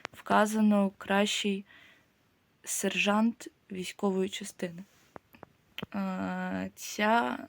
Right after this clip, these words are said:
нагорода, вона мені була дана за Донецьку область, за Донбас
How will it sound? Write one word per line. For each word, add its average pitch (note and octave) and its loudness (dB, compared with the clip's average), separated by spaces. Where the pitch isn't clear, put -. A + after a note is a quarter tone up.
нагорода, G3 0
вона A3 2
мені G3 4
була G3+ -6
дана G3 2
за F#3 -2
Донецьку G3 0
область, G3 -2
за G3 -2
Донбас G3 -2